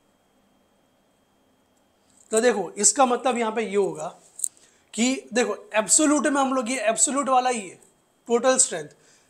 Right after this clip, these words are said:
लेकिन हम लोग absolute में क्या कर रहे हैं, फिफ्टी परसेंट चाहिए हमको, फिफ्टी परसेंट प्लस वन।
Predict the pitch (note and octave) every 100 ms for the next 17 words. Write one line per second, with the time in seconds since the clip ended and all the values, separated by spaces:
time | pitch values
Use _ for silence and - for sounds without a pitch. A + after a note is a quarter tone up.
0 | _ G#3+ A3 C4+ A#3+ B3+ C4+ - - G3+
1 | G3 - D4+ D4 C#4 C#4+ C#4 C#4 B3+ A#3+
2 | A3+ B3+ C4 - _ _ _ C4 C#4 -
3 | D#4 C#4 A#3+ A#3+ A3+ F#3+ F3+ E3 D#3+ D#3+
4 | _ _ _ - A3+ A#3 C#4+ B3 C4+ C#4
5 | B3+ B3+ B3+ A#3+ G#3 D3+